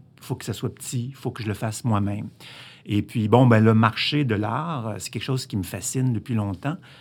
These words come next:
Et puis, euh, ça a été un peu le début de me dire... Euh,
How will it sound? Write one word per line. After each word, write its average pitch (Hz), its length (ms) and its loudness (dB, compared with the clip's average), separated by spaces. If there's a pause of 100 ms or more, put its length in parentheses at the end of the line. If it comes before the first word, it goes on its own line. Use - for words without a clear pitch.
(200)
Et 110 80 -10
puis, 104 440 -10
euh, 107 420 -6 (240)
ça 131 140 0
a - 20 6
été 113 160 2
un 147 100 4
peu 151 140 0
le 139 160 4
début 113 420 2
de 117 100 2
me 107 100 2
dire... 117 280 -2
Euh, 107 300 -4